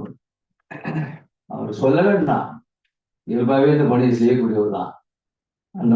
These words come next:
முறையில அவரை அறுபது, முப்பது, அறுபது ஆண்டு நம்ம சர்வசாதாரணம். நீ நூறு ஆண்டு கூட சர்வசாதாரணம். அந்த ஆசிரியர் தொண்ணூத்தி ரெண்டு, நீங்க தொண்ணூத்தி ரெண்டு யாரும் சொல்ல முடியாது.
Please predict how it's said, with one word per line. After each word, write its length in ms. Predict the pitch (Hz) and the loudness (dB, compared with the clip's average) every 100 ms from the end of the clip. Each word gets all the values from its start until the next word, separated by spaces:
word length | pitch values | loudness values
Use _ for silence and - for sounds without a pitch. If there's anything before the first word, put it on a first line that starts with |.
| 113 | 4
முறையில 300 | 117 117 113 104 - - _ _ _ _ _ _ _ _ _ _ _ | 4 2 2 0 -4 -10 _ _ _ _ _ _ _ _ _ _ _
அவரை 380 | 180 233 220 208 - - - 240 - - - - _ - | -4 -2 2 0 -2 -10 -14 -16 -18 -20 -20 -20 _ -8
அறுபது, 300 | 120 139 143 139 | 2 4 4 2
முப்பது, 280 | 123 120 127 117 | -2 0 2 2
அறுபது 240 | 127 139 | 4 2
ஆண்டு 220 | 143 139 | 2 2
நம்ம 160 | 147 143 127 | 0 0 0
சர்வசாதாரணம். 800 | 127 131 127 120 117 107 104 90 - - _ _ _ _ _ _ - | 0 0 0 -2 0 -2 -4 -6 -12 -18 _ _ _ _ _ _ -4
நீ 120 | 120 120 | 0 4
நூறு 200 | 127 151 156 | 4 4 2
ஆண்டு 160 | 156 160 | 4 2
கூட 120 | 156 156 135 | 4 2 2
சர்வசாதாரணம். 680 | 135 135 127 117 113 104 - _ _ _ _ | 2 2 2 2 0 -2 -8 _ _ _ _
அந்த 220 | - 113 120 | -2 0 2
ஆசிரியர் 540 | 120 123 123 120 127 120 | 2 0 -4 -2 -2 0
தொண்ணூத்தி 300 | 123 123 117 | 0 0 -2
ரெண்டு, 220 | 110 101 104 - - 147 123 | -2 -2 -6 -12 -16 -12 -4
நீங்க 160 | 123 123 | -2 0
தொண்ணூத்தி 300 | 127 127 127 | 0 0 0
ரெண்டு 200 | 127 131 | 0 2
யாரும் 240 | 120 120 113 | 2 0 0
சொல்ல 140 | 110 117 | 0 0
முடியாது. 360 | 113 104 98 | 0 -2 -4